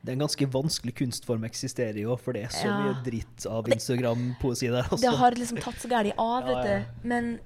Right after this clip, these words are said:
Speaker 2: når du får det til, men det krever jobbing, og det må ikke, du må ikke ta lett på det. Det, det, det, det krever jobbing, det også. Her med å skrive tekst,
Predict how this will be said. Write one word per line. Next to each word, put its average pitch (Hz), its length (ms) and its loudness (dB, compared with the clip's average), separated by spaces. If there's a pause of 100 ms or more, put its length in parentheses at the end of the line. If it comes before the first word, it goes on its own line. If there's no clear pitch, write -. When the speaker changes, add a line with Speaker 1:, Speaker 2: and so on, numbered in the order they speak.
(420)
Speaker 2:
når 233 160 2
du 240 80 -4
får 214 360 -4
det 220 100 -4
til, 262 180 4 (560)
men 233 100 0
det 233 140 0
krever 233 400 -2
jobbing, 226 400 -2
og - 140 -4
det 226 80 0
må 220 160 -2
ikke, 202 320 -2 (340)
du 226 80 -2
må 214 160 0
ikke 196 60 -8
ta 233 120 -2
lett 214 200 -6
på 220 80 -4
det. 214 100 -2
Det, 220 240 -4
det, 220 140 -4
det, 220 120 -2
det 214 120 -6
krever 214 340 -4
jobbing, 196 300 -2
det 202 120 -4
også. 262 220 0 (320)
Her 240 180 0
med 208 140 -2
å - 20 -6
skrive 214 560 -6 (520)
tekst, - 460 -4